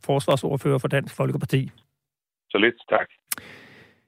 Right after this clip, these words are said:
Speaker 1: De seneste tre uger har vi forsøgt at få et svar fra forsvarsminister Trine Bramsen på, hvorfor det ikke lykkedes at etablere den internationale antipiraterimission i Guinea-bugten, som der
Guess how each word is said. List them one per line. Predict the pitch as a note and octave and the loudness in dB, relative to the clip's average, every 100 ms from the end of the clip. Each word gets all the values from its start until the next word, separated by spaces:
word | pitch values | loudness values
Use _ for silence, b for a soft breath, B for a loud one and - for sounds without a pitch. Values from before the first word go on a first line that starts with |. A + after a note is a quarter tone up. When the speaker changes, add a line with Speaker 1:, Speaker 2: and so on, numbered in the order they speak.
| _ - | _ 2
Speaker 1:
De | |
seneste | E3 G3+ F#3+ F#3 | 8 8 8 2
tre | - A3 | 4 6
uger | E3 F3 | 8 8
har | D#3 F#3 | 8 6
vi | E3 | 4
forsøgt | D3 C3+ D3 D3 | 2 2 2 4
at | E3 | 2
få | - D#3+ | 2 0
et | D3 | -2
svar | - C#3+ - | 0 0 0
fra | - D#3 C3 | 2 4 4
forsvarsminister | - C#3+ C3+ D3+ - E3 C3+ - C#3 | 4 0 4 2 4 2 0 0 -2
Trine | - D3+ C3 | 0 0 0
Bramsen | C3 D#3 E3+ D#3+ | -2 -2 -2 0
på, | - D#3 D3 | 4 4 6
hvorfor | C#3 B3 - D3 | 6 6 6 2
det | A#2 D3 | 2 0
ikke | D3+ C#3+ D3+ | 0 2 2
lykkedes | C3+ C3 A#2 | 4 2 2
at | C#3+ | 2
etablere | B2 C3 B2+ D3+ | 0 0 0 0
den | D3 | 0
internationale | C#3 C3+ E3+ C#3 - C3+ C3 | -2 -2 0 0 0 -2 -2
antipiraterimission | - C#3 B2+ C3+ C#3+ C3+ C#3 C3+ C#3 - - | -2 -4 -2 2 4 4 2 2 2 0 -2
i | - | -2
Guinea-bugten, | - B2 B2+ D#3 - B2 - A2+ | -2 0 2 2 2 0 0 -4
som | A2+ C3 | 0 0
der | B2 B2 | 2 0